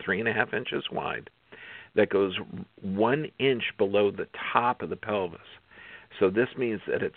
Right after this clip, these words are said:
not on the legs, it's not in the low back, it's right at the top of what you would call your hip bone or pelvis bone. But when you walk, it's not gonna interfere. You can also learn how to sit backwards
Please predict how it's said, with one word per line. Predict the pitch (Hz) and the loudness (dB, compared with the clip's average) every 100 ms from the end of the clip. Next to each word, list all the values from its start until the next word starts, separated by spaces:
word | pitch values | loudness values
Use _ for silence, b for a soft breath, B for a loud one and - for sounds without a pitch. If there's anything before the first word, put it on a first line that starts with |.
| - | -8
not | 90 90 98 131 | -4 -2 2 4
on | 156 | 2
the | 170 | 2
legs, | 170 92 82 - - - _ b b | 2 2 0 -6 -14 -18 _ b b
it's | - - | -12 -8
not | 98 92 98 120 | -4 0 0 2
in | 151 | 0
the | 156 | 0
low | 160 156 | 2 0
back, | 139 113 92 98 - _ b b b b - | 2 2 0 -6 -14 _ b b b b -2
it's | 104 - | -2 -2
right | 98 101 123 143 | -8 -2 0 2
at | 151 | -2
the | - - | -2 -8
top | - - 202 - | -4 -2 -4 -6
of | - 92 | -8 0
what | 104 - | -2 0
you | |
would | 104 - | -6 -4
call | - 82 | -4 -2
your | 87 98 - | -4 -8 -8
hip | - 95 - | -6 -6 -6
bone | 87 85 | -6 -6
or | 80 - | -10 -10
pelvis | - 98 87 85 - | 0 2 2 -4 -10
bone. | - - _ B B B - | -12 -12 _ B B B 2
But | 101 | 4
when | 104 | 4
you | 90 | -2
walk, | 101 123 151 - | -2 0 0 0
it's | 113 - | -4 -4
not | 104 98 | -6 -4
gonna | 95 87 | -6 -6
interfere. | - 95 - 107 78 - - _ _ B B B B | -6 -6 -4 -2 -2 -2 -14 _ _ B B B B
You | 107 | -4
can | 101 101 | 2 2
also | 127 185 - 104 90 - | 2 0 2 4 4 0
learn | 98 104 113 117 | 0 2 2 0
how | 95 92 | -2 -4
to | - - - | -4 -12 -4
sit | - - - - - 104 | 0 2 0 -8 -14 -2
backwards | 113 123 - 107 92 | 0 0 -2 -2 -2